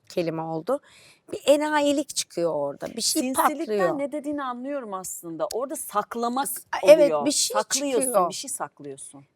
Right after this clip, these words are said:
Speaker 1: Bir, o insanla zaten yol gidiyorsan eğer teker patlatıyor.
Speaker 2: Evet,
Speaker 1: Görüyorsun
Speaker 2: evet.
Speaker 1: onu. Hani seninle olmasa bile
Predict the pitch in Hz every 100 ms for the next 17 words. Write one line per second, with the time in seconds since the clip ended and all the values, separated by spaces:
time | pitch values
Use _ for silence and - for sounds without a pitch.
0 | - 226 330 - - - 262 302 311 311
1 | 302 294 302 285 254 269 294 277 254 262
2 | 262 285 202 214 226 294 277 - 185 185
3 | 226 311 - 311 254 240 - 202 - 202
4 | - 175 147 - - 180 214 196 175 151
5 | - 165 160 165 175 208 302 _ - -
6 | - - 214 202 - 226 254 269 254 254
7 | 262 208 - 180 170 226